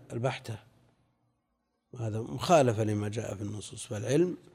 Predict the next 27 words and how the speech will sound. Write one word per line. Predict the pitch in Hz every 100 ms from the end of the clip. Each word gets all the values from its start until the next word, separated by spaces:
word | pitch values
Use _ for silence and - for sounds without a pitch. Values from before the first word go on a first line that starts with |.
| - _ _ -
العلم | 113 135 120
قال | 107 110
الله | 110 107 117
قال | 107 - 120 113
رسوله، | 107 - 151 135 - _ _ _ -
وهذا | 110 107 107 107 - - - 156 180
في | 156 151
ميزان | 135 127 117
الشرع. | 107 - 104 131
وأما | 247 262 170 107
في | 123
ميزان | 123 107 113 104
أهل | - 101
الدنيا | 101 - 123 - -
فليسموه | 185 143 120 123 165
ما | 165 180
سموا. | 160 180 151 143 _ _ _ _ _ _ _ _ _ -
علومهم | 120 156 151 127
بأمور | 113 113 123 123
دنياهم | 113 110 110 117 110 113 104 - - - _ -
لا | 120 135
تسمى | 113 110 - 117 107
علم، | 101 98 104 110 120 _ _ -
ولا | 110 113 135
تدخل | 135 117 - 113
في | 120
النصوص | 110 107 - 151 170 -